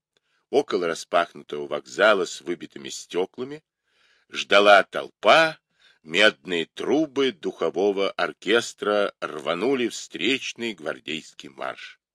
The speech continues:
Двери товарников раздвигались во всю ширь, казаки выкидывали тяжёлые сходни, торопливо сводили по ним на белый перрон застоявшихся, всхрапывающих лошадей.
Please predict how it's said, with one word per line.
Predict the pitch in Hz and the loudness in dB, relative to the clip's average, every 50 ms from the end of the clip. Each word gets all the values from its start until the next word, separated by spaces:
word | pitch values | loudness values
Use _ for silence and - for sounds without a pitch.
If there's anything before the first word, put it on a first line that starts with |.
| _ _ _ _ _ _ _ _ _ _ _ _ _ _ _ _ | _ _ _ _ _ _ _ _ _ _ _ _ _ _ _ _
Двери | - 90 110 131 131 127 | 0 4 6 6 6 6
товарников | 127 - 127 120 113 120 120 117 - - 123 123 120 - - | 2 0 -2 -2 -2 -2 -4 -4 0 2 2 2 2 2 0
раздвигались | 113 110 104 - 90 104 107 - 110 113 120 110 107 101 - - | -2 -2 -2 -4 -4 -6 0 4 6 8 8 8 4 0 -2 -4
во | 101 92 | -4 -4
всю | - - - 85 | -4 -6 -10 -10
ширь, | - - - 123 151 180 170 - - _ _ _ _ _ - - _ _ | -8 -4 -2 0 0 0 -2 -4 -10 _ _ _ _ _ -20 -20 _ _
казаки | - 113 107 123 131 - - 160 160 | -2 0 0 2 0 0 -2 -4 -4
выкидывали | 127 135 139 - - 143 156 151 123 139 127 127 123 | -2 -4 -4 -4 -6 -8 -8 -4 -4 -2 -2 -2 -2
тяжёлые | 113 - 120 113 - 120 117 113 101 98 90 | -4 -4 -6 -4 0 2 2 2 2 0 -4
сходни, | 85 - - - - 127 156 156 135 120 135 135 120 | -4 -6 -10 -2 2 4 4 4 2 -2 -6 -10 -6
торопливо | - - 92 95 - - 101 117 120 107 101 | -4 -2 0 0 -2 -2 -4 -2 -2 -2 -4
сводили | - - 87 92 90 82 95 92 90 90 | -4 -4 -4 -4 -4 -4 -6 -6 -6 -4
по | - 87 | -2 -2
ним | 85 85 92 98 101 92 82 - _ _ _ _ _ _ _ | -2 -2 -2 -6 -6 -8 -8 -12 _ _ _ _ _ _ _
на | - 85 90 85 | -4 -2 -2 0
белый | - 98 113 113 104 98 90 | 2 2 2 4 4 2 -2
перрон | - - 87 80 95 123 135 131 123 | -4 -4 -2 0 2 2 2 2 0
застоявшихся, | - 101 98 - - - 82 78 73 87 104 113 110 - - 113 101 - - - - 98 98 95 87 - | -2 -4 -4 -4 -4 -6 -6 -2 4 4 6 6 4 2 -4 -12 -12 -12 -10 -4 -2 0 0 0 -2 -4
всхрапывающих | - - - - 76 78 90 98 95 - 87 85 85 82 76 - - - - 82 - - _ _ | -8 -12 -12 -4 0 2 2 2 2 0 -4 -6 -6 -8 -8 -8 -10 -10 -10 -12 -14 -18 _ _
лошадей. | - 76 82 - - - 65 - 62 62 60 55 - | -14 -12 -12 -12 -12 -14 -14 -12 -12 -12 -12 -14 -16